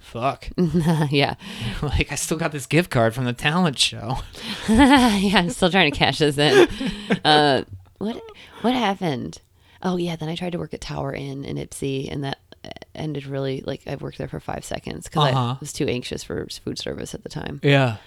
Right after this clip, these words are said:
Speaker 2: And then, and then I got a job at the food co-op. And that's where I really started actually playing, like, got introduced to people playing music in Yps-,
Speaker 1: Uh-huh.
Speaker 2: Ypsilanti,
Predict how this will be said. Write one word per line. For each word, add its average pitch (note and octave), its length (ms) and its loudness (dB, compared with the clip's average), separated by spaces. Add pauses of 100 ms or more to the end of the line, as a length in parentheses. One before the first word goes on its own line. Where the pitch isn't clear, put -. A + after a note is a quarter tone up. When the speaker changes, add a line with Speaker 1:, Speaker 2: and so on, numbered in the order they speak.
(160)
Speaker 2:
And D#3+ 220 0
then, D3 460 -2 (340)
and E3+ 140 2
then E3+ 100 4
I F3 120 2
got D3 200 4
a D3 60 2
job C3+ 240 0
at - 80 -6
the D3+ 80 -10
food D#3+ 260 -2
co-op. - 440 -2 (500)
And E3 200 4
that's D3+ 260 4
where C3+ 340 4 (100)
I D3+ 60 8
really C#3 380 6
started B2 400 4
actually C3+ 300 2
playing, C3 400 -2
like, D3+ 160 2
got C#3+ 180 6
introduced C3 400 0
to - 60 -10
people C3 220 0
playing A#2 220 0
music B2+ 360 -2
in - 320 -6
Yps-, - 80 -4
Speaker 1:
Uh-huh. B2 300 2
Speaker 2:
Ypsilanti, C3 640 0